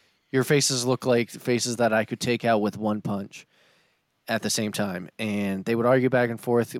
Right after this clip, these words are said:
Owens would walk away and then come out of nowhere and punch both of them with one punch, and he would just laugh in their faces, being like, "Told you I could do it." Um, and then I forgot who grabbed him,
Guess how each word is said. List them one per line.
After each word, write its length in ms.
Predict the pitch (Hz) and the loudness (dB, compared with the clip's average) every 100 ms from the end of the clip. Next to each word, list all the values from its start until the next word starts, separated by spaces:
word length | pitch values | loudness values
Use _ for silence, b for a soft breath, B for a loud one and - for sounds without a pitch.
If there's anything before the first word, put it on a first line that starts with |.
| - - | -6 0
Owens 280 | 131 123 | 0 0
would 80 | 120 | -2
walk 280 | 120 120 117 | 2 2 2
away 480 | 120 120 120 120 120 | 2 2 4 2 -2
and 160 | 117 | -6
then 280 | 113 107 107 | -6 -6 -6
come 200 | - 120 | -6 -2
out 160 | 113 113 | -2 -2
of 60 | |
nowhere 500 | 110 110 113 113 110 | -2 0 2 2 2
and 240 | 107 104 - | 0 -2 -4
punch 240 | 135 113 - | -4 -2 0
both 200 | 110 117 | 0 0
of 80 | |
them 140 | 110 110 | -4 -2
with 180 | 104 101 | -4 -4
one 220 | 104 104 | -4 -4
punch, 380 | - 104 101 - | -4 -4 -6 -10
and 160 | 101 | -10
he 100 | 95 | -8
would 160 | 101 98 | -6 -6
just 300 | 95 - - | -6 -8 -6
laugh 240 | 101 - | -4 -4
in 60 | 104 | -4
their 100 | 95 | -6
faces, 420 | 104 101 101 98 | -4 -4 -6 -8
being 220 | 104 98 | -8 -6
like, 220 | 98 92 _ b b b b b b b _ | -4 -6 _ b b b b b b b _
"Told 200 | 170 165 | 6 6
you 80 | 156 | 8
I 80 | 156 | 6
could 140 | 160 | 4
do 240 | 139 156 151 | 6 8 8
it." 160 | 143 - _ _ _ _ _ _ 123 | 6 2 _ _ _ _ _ _ 0
Um, 640 | 120 113 113 110 110 - _ _ _ _ _ _ - _ _ _ | 2 4 2 0 -2 -8 _ _ _ _ _ _ -20 _ _ _
and 160 | 135 123 | -6 0
then 800 | 123 120 117 113 113 110 110 110 _ _ _ _ _ - | 2 2 2 2 0 0 -2 -8 _ _ _ _ _ -6
I 60 | |
forgot 540 | - 135 120 135 135 117 | 2 2 4 6 6 4
who 200 | 120 110 | 4 4
grabbed 380 | 120 110 104 | 4 4 2
him, 320 | 104 98 98 | 0 -2 -4